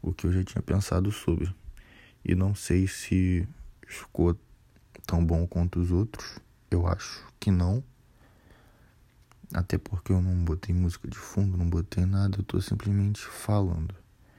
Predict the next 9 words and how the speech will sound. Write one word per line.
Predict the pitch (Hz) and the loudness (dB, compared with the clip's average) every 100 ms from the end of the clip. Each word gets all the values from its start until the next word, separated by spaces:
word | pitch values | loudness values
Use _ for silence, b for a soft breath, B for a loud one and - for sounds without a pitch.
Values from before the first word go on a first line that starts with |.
| B B B B - | B B B B 0
E | 85 85 | 2 2
esse | 90 - | 0 2
vai | 95 90 92 | 4 4 2
ser | - 85 | 0 0
isso | 90 - 95 | 0 2 0
aí. | 90 - - - b b b - - | 0 0 -2 -2 b b b -20 -12
Vai | - | -12
ser | - - | -8 -4
uma, | 78 87 85 82 98 | 0 0 0 0 -4